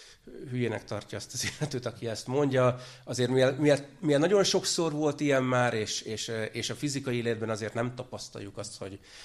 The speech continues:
ennek ilyen nagyon-nagyon konkrét következményei lennének, ezért annyira az ember nem is veszi komolyan, tehát jó, megint elhangzott valami ilyesmi.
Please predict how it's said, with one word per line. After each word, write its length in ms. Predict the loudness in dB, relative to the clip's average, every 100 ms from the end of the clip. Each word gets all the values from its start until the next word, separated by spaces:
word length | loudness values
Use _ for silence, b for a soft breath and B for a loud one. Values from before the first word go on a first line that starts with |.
| B
ennek 360 | -8 -8 -8 -8
ilyen 160 | -6
nagyon-nagyon 580 | -4 -2 -2 -4 -4 -8 -10 -8
konkrét 420 | -8 -8 -12 -10
következményei 840 | -10 -10 -10 -12 -10 -10 -8 -6
lennének, 460 | -6 -6 -6 -8 -10
ezért 320 | -12 -12 -12
annyira 280 | -12 -12 -14
az 120 | -14
ember 260 | -12 -12 -12
nem 140 | -12
is 300 | -12 -14 -14
veszi 280 | -12 -12 -10
komolyan, 440 | -8 -2 -2 -2
tehát 220 | -4 -10 -12
jó, 260 | -10 -10 -10
megint 240 | -8 -6 -6
elhangzott 500 | -6 -8 -10 -12 -14
valami 340 | -14 -12 -14 B B B B
ilyesmi. 580 | -2 -2 0 0 0